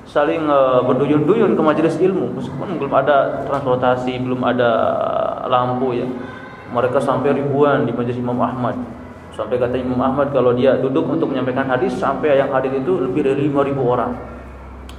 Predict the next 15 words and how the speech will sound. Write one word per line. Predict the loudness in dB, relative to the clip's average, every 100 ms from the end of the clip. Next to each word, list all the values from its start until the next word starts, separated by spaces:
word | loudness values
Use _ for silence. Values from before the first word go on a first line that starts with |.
| -8
Seluruh | -4 -2 -2
penjuru | -2 -4 -4 -4 -8 -14 -16 -10
dunia | -2 0
datang. | 2 2 0 -4 -6 -12 -14 -16 -18 -18 -14 -8
Maka | -2 0 2
ada | 4
yang | 4 2
menyampaikannya. | 0 -2 0 0 0 0 -2 -6 -8 -12 -18 -16 -10
Ada | -6 -4 -4
satu | 0 0 4
hadis, | 2 2 0
an | -2 -4
fulan, | 0 2
an | 2 0
fulan. | 2 0 0